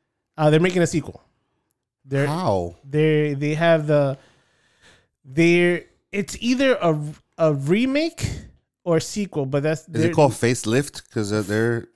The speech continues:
Speaker 2: they're pretty up there in age.
Speaker 1: And th-, that's what they're talking about, that they, they, they got two writers to rewrite. The studio didn't like the first pitch of the sequel, and they had 'em go back and rewrite, like, a, a
Speaker 2: It was
Speaker 1: treatment.
Speaker 2: a hardcore action. Like, they did jumps, flips, and they're talking about the actors themselves are, like,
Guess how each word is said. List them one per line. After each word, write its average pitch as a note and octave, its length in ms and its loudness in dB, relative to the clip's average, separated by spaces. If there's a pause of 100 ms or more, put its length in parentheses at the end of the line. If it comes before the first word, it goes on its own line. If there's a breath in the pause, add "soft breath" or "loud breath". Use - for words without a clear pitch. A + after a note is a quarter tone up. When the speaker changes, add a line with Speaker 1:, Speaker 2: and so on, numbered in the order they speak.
Speaker 2:
they're G2+ 120 -12
pretty B2 220 -2
up A#2+ 140 0
there G2+ 140 -2
in F#2+ 80 -4
age. G2 180 -4
Speaker 1:
And E3 160 2
th-, D#3+ 160 0
that's D#3 180 0
what F3+ 100 -2
they're D#3+ 120 -2
talking D#3+ 300 -2
about, C3+ 240 -2
that C3 200 -4
they, C3+ 240 -4
they, C3 560 -2
they C3+ 220 -4
got C#3+ 240 -2
two F3 220 0
writers D3+ 480 0
to B2+ 240 -4
rewrite. C#3+ 880 -4 (480)
The E3 100 0
studio G#3 320 0
didn't G#3 220 0
like F#3 180 -6
the D3 80 -4
first - 400 -6
pitch E3+ 320 -6
of C3 460 -4
the B2+ 100 -4
sequel, A#2 640 -6
and C3 120 -8
they B2 100 -2
had C3+ 200 0
'em A#2+ 300 -6 (200)
go C#3 120 0
back C3 260 -2
and B2 100 -4
rewrite, B2 300 -2
like, A2+ 160 -6
a, G#2+ 140 -6 (180)
a B2 120 -4
Speaker 2:
It F3+ 260 -2
was C#4 220 2
Speaker 1:
treatment. - 0 -
Speaker 2:
a D4+ 40 4
hardcore C3+ 920 2
action. B2+ 440 -2
Like, G#2 140 -4
they C3+ 120 0
did C#3 300 -2
jumps, A2+ 340 0
flips, B2 320 -4
and A2+ 120 -4
they're B2+ 120 -4
talking E3+ 120 -2
about C#3+ 80 4
the G#2+ 100 0
actors A#2+ 320 -4
themselves A2 420 -2
are, A2 40 0
like, G#2+ 200 -2